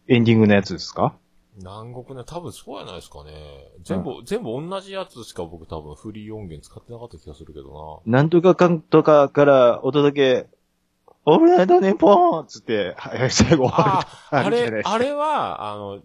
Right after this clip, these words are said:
Speaker 2: 長女ブレンダのキーボードを、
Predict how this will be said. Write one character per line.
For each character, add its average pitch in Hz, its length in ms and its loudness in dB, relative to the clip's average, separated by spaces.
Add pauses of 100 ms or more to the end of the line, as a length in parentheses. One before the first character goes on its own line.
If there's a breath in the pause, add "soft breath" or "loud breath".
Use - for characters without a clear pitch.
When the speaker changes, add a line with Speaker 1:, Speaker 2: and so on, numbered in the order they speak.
(120)
Speaker 2:
長 254 260 -4
女 110 400 -6
ブ 110 140 -10
レ 165 100 -2
ン 139 120 -10
ダ 92 120 -10
の 98 180 -10
キ 160 280 -16
ー 160 40 -20
ボ 175 240 -8
ー 120 40 -10
ド 95 120 -6
を、 101 400 -6